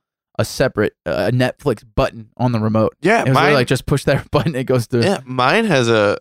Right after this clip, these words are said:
Speaker 2: a Netflix button on my remote. It's got a Roku and a Netflix button on my remote.
Speaker 1: Hmm. Yeah, that's a good point. Wow,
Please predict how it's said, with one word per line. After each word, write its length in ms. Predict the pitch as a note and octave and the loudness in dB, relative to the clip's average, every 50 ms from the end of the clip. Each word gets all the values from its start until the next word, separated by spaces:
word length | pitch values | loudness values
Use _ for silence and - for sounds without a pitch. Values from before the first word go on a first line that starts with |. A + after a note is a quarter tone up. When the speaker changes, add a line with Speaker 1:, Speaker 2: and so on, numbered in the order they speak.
| - _ | -6 _
Speaker 2:
a 320 | - A#2+ A2 G#2+ G2+ G2 F#2 | 0 2 2 2 2 0 -2
Netflix 500 | A2+ A#2+ A#2+ A2 - - A#2 G#2+ G#2+ A2+ | -2 -2 -2 -2 -2 -2 -4 -4 -4 -4
button 320 | A2+ A#2+ A2+ - A2 A2 | -4 -4 -4 -4 -4 -2
on 180 | G#2+ G#2+ A2+ A#2+ | 0 0 2 2
my 100 | B2 B2 A#2+ | 2 0 2
remote. 440 | A#2+ A#2+ A#2 A#2 A#2+ B2 A2+ G#2+ | 2 0 0 2 0 0 0 0
It's 120 | G#2+ G#2 - | -2 -4 -2
got 140 | - A#2 A2 | 0 0 0
a 60 | G#2 | 0
Roku 560 | G2+ A2+ A#2+ B2+ C#3+ D3+ - - E3+ E3+ D#3+ | 0 2 2 2 0 0 -2 0 0 2 2
and 100 | D3+ C#3+ | 2 0
a 60 | C3 | 0
Netflix 500 | C#3 C#3 C#3 C#3 - - A2 G2+ - - _ | 0 -2 -2 -4 -6 -8 -10 -10 -10 -6 _
button 280 | - G#2 - - - | -4 -4 -4 -4 -6
on 100 | G2+ G2+ G#2+ | -8 -4 -2
my 120 | A2 G#2+ | -2 -2
remote. 440 | G#2+ G2+ G2 G2 G2+ A2 G#2+ - - _ _ _ _ _ _ _ _ _ _ _ _ _ _ _ _ _ _ _ _ _ - | -2 -4 -6 -6 -6 -6 -6 -6 -10 _ _ _ _ _ _ _ _ _ _ _ _ _ _ _ _ _ _ _ _ _ -6
Speaker 1:
Hmm. 140 | C3 A2 G2 F#2+ _ _ _ _ _ | -6 -6 -6 -8 _ _ _ _ _
Yeah, 100 | A#2 A2+ | -4 -4
that's 100 | B2 B2 | -2 -2
a 40 | C3 | -2
good 120 | C#3 C3+ | -2 -2
point. 320 | - - D#3+ C#3 A#2 G2 - _ _ _ _ _ _ _ _ _ _ _ _ _ _ _ _ _ _ _ _ _ | -2 0 0 0 0 -2 -6 _ _ _ _ _ _ _ _ _ _ _ _ _ _ _ _ _ _ _ _ _
Wow, 420 | G#2 A2+ B2 A#2+ G#2+ F#2 F#2 - | -2 0 2 2 0 0 -4 -8